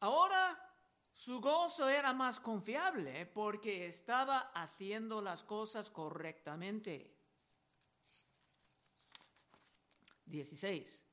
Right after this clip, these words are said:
Cuando el arca de Jehová llegó a la ciudad de David, aconteció que Mical, hija de Saúl,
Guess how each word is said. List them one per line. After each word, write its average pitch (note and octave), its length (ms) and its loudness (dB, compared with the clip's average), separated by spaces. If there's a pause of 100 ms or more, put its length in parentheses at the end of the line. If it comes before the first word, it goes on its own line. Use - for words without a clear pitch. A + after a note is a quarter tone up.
(2250)
Cuando C4 260 8
el B3 80 10
arca F4 380 8
de D#4 80 4
Jehová C4 460 4
llegó A3+ 360 2
a C#4+ 60 4
la B3+ 100 2
ciudad A#3 500 2
de G3 160 0
David, F#3 640 -4 (920)
aconteció C4+ 1080 2
que A#3 420 2
Mical, A3+ 1080 0 (1200)
hija C4 380 2
de A#3 120 4
Saúl, C4 800 0